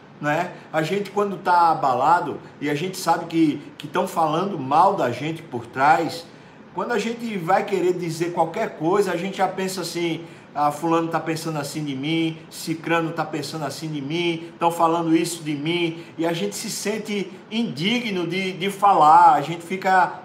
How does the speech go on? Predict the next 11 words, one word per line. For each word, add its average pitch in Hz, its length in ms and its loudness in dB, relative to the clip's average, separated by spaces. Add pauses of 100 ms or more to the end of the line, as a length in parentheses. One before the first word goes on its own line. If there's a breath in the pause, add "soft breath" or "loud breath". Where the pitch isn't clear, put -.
acuado, 165 1160 6 (140 loud breath)
fica 180 200 -4
com - 200 -4
medo, 165 840 4
fica, 170 600 4 (320 loud breath)
é, 147 560 -4 (420)
se - 240 -8
sentindo, 226 720 -2
né, 214 540 4 (460)
pra 196 160 4
trás. 156 880 0